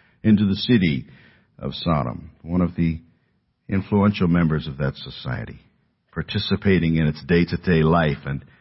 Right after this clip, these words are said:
even its government and its leadership. Lot's ambition for the wealth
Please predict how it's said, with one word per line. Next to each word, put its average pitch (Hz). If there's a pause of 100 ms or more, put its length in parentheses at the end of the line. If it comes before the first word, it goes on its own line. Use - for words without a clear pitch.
(380)
even 92
its - (260)
government 92 (640)
and 67
its 69
leadership. 65 (1900)
Lot's 135 (100)
ambition 113
for 101
the 90
wealth 110